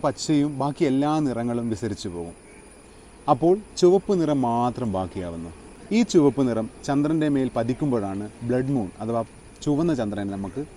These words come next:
കാണാൻ പറ്റുന്നത്. അതായത് ചന്ദ്രൻ തന്നെയാണ് ചുവന്നത് എന്നല്ല, അത് നമ്മുടെ ഭൂമിയുടെ അന്തരീക്ഷം ചെയ്യുന്ന ഒരു കളിയാണ്. ഇത്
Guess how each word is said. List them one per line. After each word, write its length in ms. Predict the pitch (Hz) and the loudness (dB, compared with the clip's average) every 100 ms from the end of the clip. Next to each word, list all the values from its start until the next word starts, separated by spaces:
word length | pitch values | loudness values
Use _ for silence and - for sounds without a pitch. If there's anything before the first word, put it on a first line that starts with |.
| - 113 | -12 -8
കാണാൻ 240 | 104 92 | -6 -6
പറ്റുന്നത്. 360 | 82 82 78 - - - - 143 | -8 -12 -14 -14 -18 -18 -4 0
അതായത് 380 | 151 180 135 139 185 - - | 6 6 6 2 -2 -6 -2
ചന്ദ്രൻ 340 | 160 170 202 196 | 0 4 4 4
തന്നെയാണ് 460 | 175 170 147 139 151 | 4 2 2 0 0
ചുവന്നത് 400 | 139 127 135 135 127 | 0 0 0 2 0
എന്നല്ല, 280 | 101 92 90 - - | 0 -4 -6 -6 -2
അത് 100 | 151 160 | 2 2
നമ്മുടെ 320 | 143 131 127 208 - - 131 | 2 2 2 0 -6 -8 0
ഭൂമിയുടെ 400 | 135 139 135 131 | 2 4 2 2
അന്തരീക്ഷം 460 | 120 139 147 147 151 107 | 0 0 0 0 -2 -2
ചെയ്യുന്ന 280 | 98 95 135 147 | -2 -4 -6 -4
ഒരു 80 | 113 - | -6 -2
കളിയാണ്. 380 | 92 92 85 85 - - - - - | -4 -4 -8 -14 -18 -20 -20 -10 -2
ഇത് 100 | 214 | 2